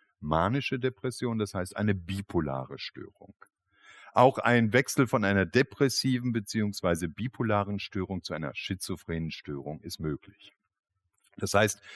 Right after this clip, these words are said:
es gibt auch im Verlauf sozusagen der Erkrankung durchaus einen Wechsel von Diagnosen. Es geht nicht in beide Richtungen, weil wenn man einmal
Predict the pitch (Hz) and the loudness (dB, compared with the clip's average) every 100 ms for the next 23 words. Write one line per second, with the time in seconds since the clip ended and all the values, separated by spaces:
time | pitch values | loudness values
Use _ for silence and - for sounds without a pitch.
0 | - - - 131 - 101 95 98 - 85 | -10 -4 4 4 4 0 2 -2 0 2
1 | 80 85 131 170 - 147 - 131 127 120 | 6 6 4 2 -2 -4 -6 -4 0 0
2 | 113 107 95 - 95 95 95 104 - 92 | 0 -2 -4 -2 0 0 -2 -4 -2 0
3 | 95 - 85 85 - 87 85 87 _ _ | 0 0 -2 -2 -2 -2 -2 -4 _ _
4 | _ - 95 - - 92 90 - _ - | _ 0 2 2 0 2 2 -2 _ 0
5 | 90 85 87 82 76 78 62 - - 107 | 0 0 0 2 2 -4 -10 -14 -18 -18
6 | _ _ _ _ _ _ _ _ _ _ | _ _ _ _ _ _ _ _ _ _
7 | 117 - 120 117 143 - 131 113 120 127 | -2 2 0 2 0 0 0 2 2 0
8 | 127 147 - 143 147 151 _ _ - 110 | 0 -2 0 0 0 -4 _ _ 2 4
9 | 110 127 127 - 113 165 170 95 78 69 | 4 2 0 2 2 2 2 4 4 2